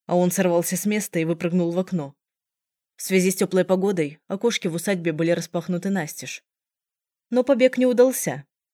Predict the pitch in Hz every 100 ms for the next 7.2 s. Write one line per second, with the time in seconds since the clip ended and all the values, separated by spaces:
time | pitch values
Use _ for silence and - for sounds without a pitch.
0 | _ _ _ - 208 202 208 202 233 185
1 | 175 180 180 180 185 165 151 143 147 -
2 | _ _ - 175 190 190 185 185 180 190
3 | 185 180 175 190 170 175 175 180 185 180
4 | 175 190 190 208 208 - _ _ _ -
5 | 185 180 190 185 196 180 180 170 175 175
6 | 190 220 208 143 - - 202 - 180 139
7 | 139 -